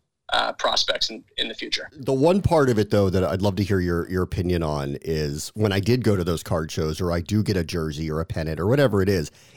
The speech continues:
Speaker 2: it's mine. When I do acquire it, it is in my possession. Um,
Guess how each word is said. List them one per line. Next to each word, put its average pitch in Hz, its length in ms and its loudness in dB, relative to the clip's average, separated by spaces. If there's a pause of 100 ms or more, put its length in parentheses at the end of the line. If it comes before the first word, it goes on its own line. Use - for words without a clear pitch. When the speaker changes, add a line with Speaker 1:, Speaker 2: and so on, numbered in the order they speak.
(100)
Speaker 2:
it's 175 240 0
mine. 82 480 0
When 101 160 0
I 98 80 4
do 110 160 2
acquire 92 500 0
it, 87 60 2
it 85 120 -2
is 85 160 -2
in 82 120 -2
my 78 160 -2
possession. 73 760 -6
Um, - 400 -6